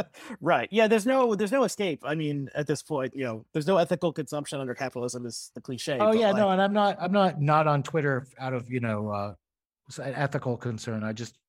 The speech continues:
Speaker 2: I know I would lose my mind and my time
Speaker 1: Yes.
Speaker 2: completely.
Speaker 1: And, and I,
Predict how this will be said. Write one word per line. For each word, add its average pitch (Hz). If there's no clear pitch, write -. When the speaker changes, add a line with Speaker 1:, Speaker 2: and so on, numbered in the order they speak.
Speaker 2:
I 127
know 147
I 139
would 127
lose 131
my 127
mind 123
and 113
my 110
time 113
Speaker 1:
Yes. 196
Speaker 2:
completely. 214
Speaker 1:
And, 208
and 208
I, 202